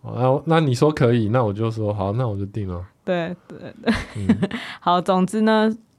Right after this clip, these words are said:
Speaker 2: 就是这样子，我们就抱持着洗涤心灵的心情去三美露营区。
Speaker 1: 嗯。
Speaker 2: 嗯。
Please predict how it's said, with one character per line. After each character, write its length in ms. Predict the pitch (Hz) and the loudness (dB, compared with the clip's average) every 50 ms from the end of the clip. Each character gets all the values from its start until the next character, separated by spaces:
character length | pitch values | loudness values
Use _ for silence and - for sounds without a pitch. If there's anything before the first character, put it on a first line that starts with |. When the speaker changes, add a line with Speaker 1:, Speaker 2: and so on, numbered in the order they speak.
| _ _ | _ _
Speaker 2:
就 140 | - 226 220 | 2 4 4
是 120 | 202 208 190 | 4 4 4
这 80 | 214 | 4
样 240 | 196 180 156 147 151 | 4 4 2 0 -2
子， 220 | 139 160 - 151 | -6 -8 -10 -10
我 60 | - 156 | -8 -6
们 160 | 151 151 160 | -6 -6 -4
就 100 | 170 170 | -4 -6
抱 320 | 170 196 - 190 180 165 160 | -6 -4 -2 0 2 2 0
持 200 | - - - 151 | -2 -8 -16 -14
着 260 | - - 85 69 - - _ _ _ _ _ _ _ | -12 -12 -12 -12 -14 -16 _ _ _ _ _ _ _
洗 260 | - - - 180 170 | -20 -12 -8 -8 -6
涤 240 | 156 175 185 185 185 | -2 0 0 0 0
心 240 | - 214 196 196 196 | 2 2 0 2 2
灵 180 | 185 160 143 | 0 -2 -2
的 60 | 147 | -6
心 280 | 147 - - 165 160 160 | -6 -6 -6 -6 -6 -6
情 260 | 151 - 170 - - 190 | -8 -8 -10 -10 -10 -12
去 400 | - - 175 160 147 - - - _ _ _ _ _ _ _ _ | -6 -2 -2 -2 -2 -4 -10 -14 _ _ _ _ _ _ _ _
三 200 | _ - - 170 | _ -6 -4 -4
美 140 | 165 165 160 | -4 -4 -4
露 160 | 156 151 151 | -4 -6 -6
营 120 | 139 143 156 | -6 -8 -10
区。 340 | - - - - - 170 170 _ _ _ _ _ _ _ - | -12 -12 -14 -14 -14 -14 -16 _ _ _ _ _ _ _ -10
Speaker 1:
嗯。 260 | 101 90 87 85 87 - _ _ | -8 -8 -8 -10 -12 -16 _ _
Speaker 2:
嗯。 280 | 180 180 160 90 185 | -4 -4 -4 -4 -8